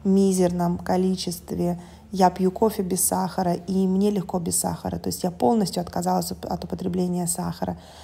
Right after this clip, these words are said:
Часто я покупаю себе вот такой чай. Это чай, который потом, после заваривания, можно съесть. Есть такие ча-, чаи, в принципе, они достаточно распространённые. Если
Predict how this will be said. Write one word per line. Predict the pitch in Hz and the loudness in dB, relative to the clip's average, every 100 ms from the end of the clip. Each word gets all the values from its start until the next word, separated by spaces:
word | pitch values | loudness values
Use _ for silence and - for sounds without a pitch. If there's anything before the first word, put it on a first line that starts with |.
| - - | -18 2
Часто | 247 254 254 | 4 6 6
я | 226 | 4
покупаю | 202 208 202 208 196 | 4 0 4 4 2
себе | 190 190 | 0 0
вот | 190 196 | 0 0
такой | 180 175 180 | -2 -2 -2
чай. | 180 175 180 226 - - - - - - | -2 0 2 0 -2 -18 -20 -20 -14 -2
Это | 233 226 | 4 4
чай, | - 277 302 | 4 2 2
который | 208 214 208 | 2 2 2
потом, | 196 196 233 247 277 | 2 2 4 4 2
после | 269 214 - 196 185 | 0 0 0 2 2
заваривания, | 180 185 208 240 214 190 185 180 180 | 2 4 4 4 2 2 2 0 -2
можно | 202 196 220 214 196 196 - | 0 2 2 2 0 0 -6
съесть. | - - 190 190 175 - - - - - | -8 -2 0 0 -2 -8 -20 -20 -20 -6
Есть | 202 196 185 | 2 2 2
такие | 190 - 185 | -4 -2 -2
ча-, | - 190 - - | -2 -6 -8 -8
чаи, | - 214 269 | -2 0 0
в | 269 | 2
принципе, | 220 202 - | -2 -2 -4
они | 185 190 | -2 0
достаточно | 190 202 196 190 | 0 0 -2 -2
распространённые. | 180 185 175 196 220 262 233 | -2 -4 -2 0 2 2 2
Если | 202 185 | 0 0